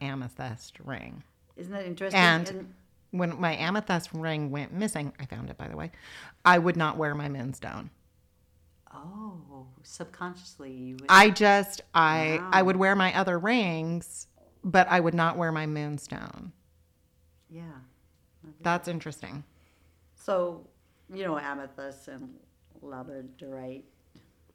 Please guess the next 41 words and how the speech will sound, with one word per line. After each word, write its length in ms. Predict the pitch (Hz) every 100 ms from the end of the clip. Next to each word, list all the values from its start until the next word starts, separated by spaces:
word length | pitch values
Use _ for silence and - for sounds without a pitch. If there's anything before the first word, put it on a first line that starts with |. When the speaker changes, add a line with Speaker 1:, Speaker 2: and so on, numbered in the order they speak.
| _ _ _
Speaker 2:
are 340 | 143 135 131 131 -
two 120 | -
of 60 | 131
my 200 | 120 120 123 - - -
big 100 | 196 175
Speaker 1:
Mm-hmm. 40 |
Speaker 2:
stones, 440 | 196 135 131 127 -
along 220 | 135 127
with 100 | 123
moonstone. 580 | 135 123 - 123 131 156 - - _ _ -
But 120 | 196
I 120 | 180
also 360 | 196 202 - 208
have 320 | 170 135 143
a 40 |
lot 260 | 160 127 131
of 80 | 151
aquamarine. 680 | 131 - 156 190 277 127 123 _ _ _ -
My 180 | 139 127
one 240 | 135 139 139
ring 460 | 143 143 165 220 - _ -
Speaker 1:
Oh, 120 | 196 226
yeah, 160 | 226
yeah, 160 | 233 233
yeah. 160 | 247
Speaker 2:
that 80 | 220
has 220 | 151 139
the 100 | 131 139
little 360 | 135 135 131
strips 300 | - - 160
Speaker 1:
Yeah. 260 | 320 370 214
Speaker 2:
of, 80 | 139
uh, 200 | 127 131
diamonds, 640 | 131 135 143 143 160 160
and 400 | 139 135 131 143 156 _ -
I 80 | 131
have 160 | 127
the 120 | 143
earrings 280 | 139 135 143 156
in 60 |
that. 100 | 160